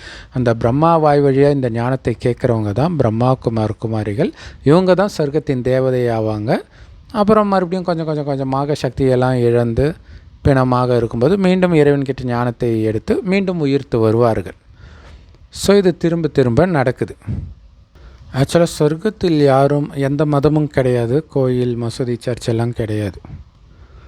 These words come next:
எந்த வேதமும் கிடையாது. அப்ப எப்ப அவங்க நரகத்தில் வந்து காமத்துல விழறாங்களோ,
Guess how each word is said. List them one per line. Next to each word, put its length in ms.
எந்த 180
வேதமும் 600
கிடையாது. 380
அப்ப 140
எப்ப 140
அவங்க 200
நரகத்தில் 580
வந்து 240
காமத்துல 520
விழறாங்களோ, 800